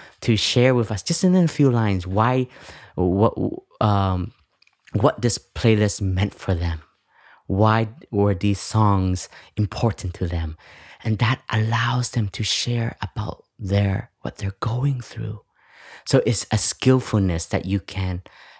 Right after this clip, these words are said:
can, can add into the classroom. And then, because his, his class was, I think, an hour and a half. So, like, every, uh, forty-five minute, they would take, uh, a break, and they would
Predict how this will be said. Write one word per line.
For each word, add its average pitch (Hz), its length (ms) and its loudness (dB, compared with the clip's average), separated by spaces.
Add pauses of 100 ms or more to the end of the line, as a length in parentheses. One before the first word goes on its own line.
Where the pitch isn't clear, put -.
(120)
can, 92 320 0
can - 360 -4
add 98 340 0
into 92 720 -2 (160)
the 98 60 -2
classroom. 98 560 -2
And 101 180 2
then, 104 260 2 (540)
because - 260 0
his, - 220 -2 (180)
his - 160 -6
class - 420 -4
was, 98 360 -2
I 92 60 -2
think, - 180 -4
an 95 120 2
hour 90 140 2
and 87 100 0
a - 20 -2
half. 90 300 -2
So, - 160 0
like, 90 260 0
every, 101 480 2 (400)
uh, 101 180 -2
forty-five 110 480 0
minute, 117 500 0
they 104 120 0
would 98 200 -2
take, - 340 -6 (240)
uh, 101 180 -2
a 92 80 -4
break, 101 460 0
and 101 120 0
they 98 60 2
would 92 160 2